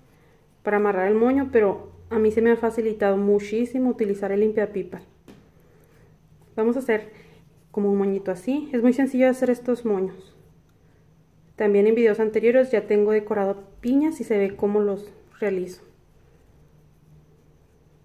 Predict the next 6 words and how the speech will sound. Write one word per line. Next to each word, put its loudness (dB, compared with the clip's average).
Así, -12
así. -8
Lo -10
pasamos -6
para -4
arriba. -4